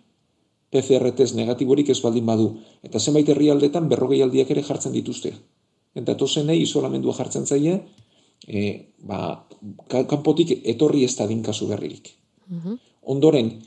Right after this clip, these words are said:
Speaker 1: bertan gertatzen diren kasu bakan guztien jarraipen zorrotza egin beharko litzateke. Gutxi izango lirateke, eta dauden guzti horien,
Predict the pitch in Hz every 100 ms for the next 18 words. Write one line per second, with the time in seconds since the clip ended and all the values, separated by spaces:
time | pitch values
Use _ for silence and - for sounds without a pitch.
0 | _ _ _ _ 123 147 170 165 160 165
1 | 165 156 139 127 117 139 147 139 139 131
2 | 113 113 113 165 175 165 123 131 135 151
3 | - 120 127 127 113 113 110 - 113 -
4 | - - 110 139 131 151 - 123 127 131
5 | 135 147 214 226 - _ _ _ - -
6 | 123 127 147 135 131 160 143 127 127 113
7 | 110